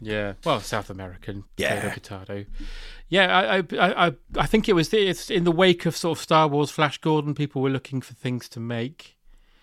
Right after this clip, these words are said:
Speaker 1: And there's a bit
Speaker 2: Yeah.
Speaker 1: of Flash
Speaker 2: Is it
Speaker 1: in this.
Speaker 2: Antonio Margarito or
Speaker 1: Something like,
Speaker 2: Margari-,
Speaker 1: something like that.
Speaker 2: something like that. And
Speaker 1: Yeah.
Speaker 2: he basi-, basically all those Italian films are just blatant rips. Uh, we watched one the other day,
Speaker 1: Hmm.
Speaker 2: which was just called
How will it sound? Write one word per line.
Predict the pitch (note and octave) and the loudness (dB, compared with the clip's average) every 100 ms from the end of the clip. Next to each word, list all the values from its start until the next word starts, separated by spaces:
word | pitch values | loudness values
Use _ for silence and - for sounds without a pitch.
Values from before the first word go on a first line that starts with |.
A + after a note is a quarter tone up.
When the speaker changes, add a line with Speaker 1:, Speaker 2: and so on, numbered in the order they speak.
| _ _ _ _ _ _ - | _ _ _ _ _ _ -8
Speaker 1:
And | A#2+ | -6
there's | A#2+ | -2
a | |
bit | C#3 | 0
Speaker 2:
Yeah. | D3 A2 | 0 0
Speaker 1:
of | F2+ | 0
Flash | - G3 | 0 2
Speaker 2:
Is | D#3 | 0
it | |
Speaker 1:
in | E3+ | -2
this. | G#2 | 0
Speaker 2:
Antonio | G3+ F#3 F3+ F3 D#3+ D#3 D3+ D3 - _ _ _ _ _ | 0 2 2 0 0 0 0 0 -2 _ _ _ _ _
Margarito | C3+ C#3+ C#3+ C#3+ E3 E3 F3 F3 F3 E3 | -2 0 0 0 0 -2 -2 0 2 2
or | A#2+ A2 G#2+ | 2 2 0
Speaker 1:
Something | - - A2 | -4 -4 -2
like, | A2+ | 0
Speaker 2:
Margari-, | A2+ | -2
Speaker 1:
something | A2+ A#2+ G#2+ | -4 -10 -12
like | G2 | -14
that. | - | -6
Speaker 2:
something | D#3 D3 | -2 0
like | C3 | 0
that. | A#2 G#2 | 0 0
And | A#2 A#2+ | 0 0
Speaker 1:
Yeah. | |
Speaker 2:
he | G#2 D3 D#3 D#3 | 0 2 2 2
basi-, | C#3 D3 C3 B2 A2 - - - | 0 0 -2 -4 -10 -16 -18 -6
basically | E3+ F3 F3+ D#3+ D3+ | -2 -2 -2 -4 0
all | C#3+ C#3 | 2 2
those | B2+ A#2+ A2+ | 2 0 -4
Italian | - A2 G#2 F#2+ | -2 -2 0 -2
films | G2+ F2+ | -2 -2
are | G2 | -4
just | F2+ - | -6 -6
blatant | G#2 G2+ G2 E2 E2+ | -2 -2 -2 -6 -6
rips. | F#2+ E2+ - - - - - - | -4 -4 -6 -10 -10 -12 -18 -8
Uh, | F#2+ F2+ F#2 | -4 -2 -2
we | G#2+ | -2
watched | A#2+ C3+ - | 0 -2 -2
one | A#2+ A2+ | -2 0
the | A2+ | 0
other | A2 G#2 | 0 0
day, | A2 A2 E2+ D#2+ - | 0 0 0 -4 -4
Speaker 1:
Hmm. | D3+ B2+ A2 A2+ | -4 -4 -6 -4
Speaker 2:
which | G#2+ G#2 | -4 -2
was | G#2 | -4
just | - G#2+ - | -4 -6 -4
called | G#2+ F#2+ F#2 | -2 -2 -4